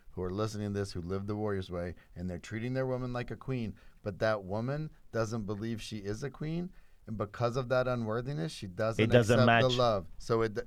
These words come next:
Speaker 1: so the first thing we teach is how to accept the love as a queen, and women are elite at treating men like kings when they feel like queens.
Speaker 2: Mm.
Speaker 1: But there's this big layer of unworthiness that you
Speaker 2: There's
Speaker 1: gotta
Speaker 2: this,
Speaker 1: dig
Speaker 2: there's,
Speaker 1: through.
Speaker 2: yes, there's this huge story that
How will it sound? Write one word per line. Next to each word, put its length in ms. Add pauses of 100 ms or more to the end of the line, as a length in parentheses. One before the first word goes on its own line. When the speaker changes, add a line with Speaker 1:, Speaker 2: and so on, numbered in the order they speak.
Speaker 1:
so 320
the 140
first 340
thing 160
we 100
teach 260
is 120
how 240
to 140
accept 360
the 80
love 240
as 120
a 40
queen, 440 (260)
and 220 (260)
women 400 (100)
are 240
elite 720 (220)
at 120
treating 320
men 200
like 200
kings 320 (260)
when 260
they 100
feel 320
like 240
queens. 460 (100)
Speaker 2:
Mm. 480
Speaker 1:
But 160
there's 200
this 140
big 520
layer 400
of 160
unworthiness 720
that 100
you 40
Speaker 2:
There's 220
Speaker 1:
gotta 100
Speaker 2:
this, 140
Speaker 1:
dig 100
Speaker 2:
there's, 300
Speaker 1:
through. 120
Speaker 2:
yes, 240
there's 220
this 160
huge 280
story 380
that 340